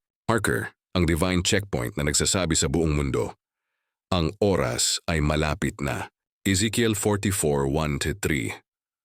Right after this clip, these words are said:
ay nagsasabi na ang Eastern Gate ng sanctuary ay mananatiling sarado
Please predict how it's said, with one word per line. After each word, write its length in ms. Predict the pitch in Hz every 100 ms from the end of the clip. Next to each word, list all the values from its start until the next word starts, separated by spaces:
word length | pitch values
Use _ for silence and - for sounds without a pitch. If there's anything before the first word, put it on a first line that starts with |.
| _ _ -
ay 160 | 78
nagsasabi 640 | 76 71 76 87 82 80 76
na 160 | 65
ang 80 | 69 -
Eastern 480 | 107 104 - 92 80
Gate 320 | 76 76 -
ng 160 | 71 69
sanctuary 800 | 98 92 - 76 67 60 57 - _ _ _ -
ay 160 | 76
mananatiling 720 | 71 73 87 87 82 87 80
sarado 640 | 78 80 73 71 65 58